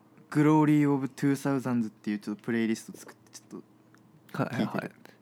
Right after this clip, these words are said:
Speaker 2: あ、自分で作ったの、それ？
Speaker 1: うん。自分で作った。
Speaker 2: ええ。それは、あの、人的にっていうよりは、その、世界的に、世間的にも含む？
Speaker 1: いや、俺の好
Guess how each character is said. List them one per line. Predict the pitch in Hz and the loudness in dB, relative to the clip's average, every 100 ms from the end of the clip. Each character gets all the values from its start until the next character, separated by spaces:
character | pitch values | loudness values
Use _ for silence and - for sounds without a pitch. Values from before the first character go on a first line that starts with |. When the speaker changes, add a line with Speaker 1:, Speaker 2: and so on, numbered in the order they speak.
| _ | _
Speaker 2:
あ、 | 110 | -4
自 | 107 127 | -2 -2
分 | 120 | -2
で | |
作 | 117 - | -4 -4
っ | |
た | - - | -4 -6
の、 | |
そ | - | -6
れ？ | - | -6
Speaker 1:
う | - | -10
ん。 | - - _ _ _ _ _ _ _ _ | -14 -20 _ _ _ _ _ _ _ _
自 | 139 | -2
分 | 131 123 | 0 0
で | 107 | -2
作 | - | -8
っ | |
た。 | - - - - 131 | -6 -6 -8 -4 2
Speaker 2:
え | 147 147 143 139 | 4 6 4 4
え。 | 139 - _ _ _ _ _ _ _ _ _ _ _ _ _ - | 0 -4 _ _ _ _ _ _ _ _ _ _ _ _ _ -6
そ | 156 | 2
れ | 160 | 6
は、 | 143 | 6
あ | |
の、 | 131 123 113 - _ _ - | 4 2 0 -4 _ _ -2
人 | 151 175 | 0 2
的 | 175 170 160 | 2 2 0
に | 156 | -2
っ | |
て | - 143 | 2 2
い | |
う | |
よ | 139 | 4
り | |
は、 | 117 | 2
そ | 95 | -2
の、 | - | -8
世 | - - - | -6 -2 2
界 | 113 110 | 2 2
的 | - 113 | 0 0
に、 | 107 | -2
世 | - 117 | -2 -2
間 | 113 104 | 0 -2
的 | 98 107 | -4 -4
に | 104 | -2
も | 107 | -4
含 | 104 - - | -6 -8 -8
む？ | - - _ _ _ _ _ _ _ _ _ _ _ _ _ _ _ _ _ _ _ _ _ _ | -10 -14 _ _ _ _ _ _ _ _ _ _ _ _ _ _ _ _ _ _ _ _ _ _
Speaker 1:
い | - | -18
や、 | - | -6
俺 | 147 170 185 | 0 2 4
の | 190 | 4
好 | 196 | 2